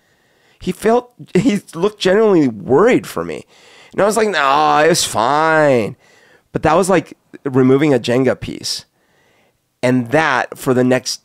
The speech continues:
decade, was the beginning of an unraveling that was really de-,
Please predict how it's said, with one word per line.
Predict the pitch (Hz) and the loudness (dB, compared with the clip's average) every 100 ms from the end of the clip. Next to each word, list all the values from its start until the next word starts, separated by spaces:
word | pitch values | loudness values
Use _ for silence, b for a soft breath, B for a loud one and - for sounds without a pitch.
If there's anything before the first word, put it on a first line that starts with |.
| _ | _
decade, | 135 131 - 95 69 50 - _ _ _ _ _ _ _ - | -2 -2 -6 -10 -10 -14 -20 _ _ _ _ _ _ _ -2
was | 120 107 | -2 0
the | 110 | -2
beginning | 113 127 120 120 | -2 0 0 0
of | 110 | 0
an | 104 104 - | -2 -6 -2
unraveling | 117 110 101 101 107 98 92 | -2 0 0 0 -2 -6 -8
that | 92 | -8
was | 92 95 | -10 -12
really | 104 107 117 117 110 101 87 69 _ _ _ _ _ 156 - _ _ _ - | -16 -10 -4 -2 -2 -4 -14 -20 _ _ _ _ _ -20 -20 _ _ _ -2
de-, | 117 | 0